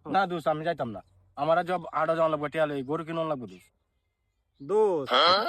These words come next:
Speaker 2: দোস্ত, যাই-, যাইবা গা দোস্ত?
Speaker 1: হ।
Speaker 2: তেমন টিয়াটা দোস্ত, দোস্ত, দোস্ত না।
Speaker 1: দোস্ত,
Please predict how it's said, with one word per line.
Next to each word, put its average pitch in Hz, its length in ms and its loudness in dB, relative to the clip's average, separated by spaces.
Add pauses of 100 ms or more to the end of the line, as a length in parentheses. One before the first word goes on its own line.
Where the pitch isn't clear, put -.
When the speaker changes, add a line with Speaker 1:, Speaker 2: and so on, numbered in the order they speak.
(400)
Speaker 2:
দোস্ত, 185 220 -4
যাই-, 202 200 2
যাইবা 233 300 4
গা 175 100 2
দোস্ত? 202 360 2 (340)
Speaker 1:
হ। 151 40 -10
Speaker 2:
তেমন 170 240 0
টিয়াটা 160 340 2
দোস্ত, 147 420 -10
দোস্ত, 131 320 -10
দোস্ত 131 220 -10
না। 190 140 -14 (260)
Speaker 1:
দোস্ত, 214 460 0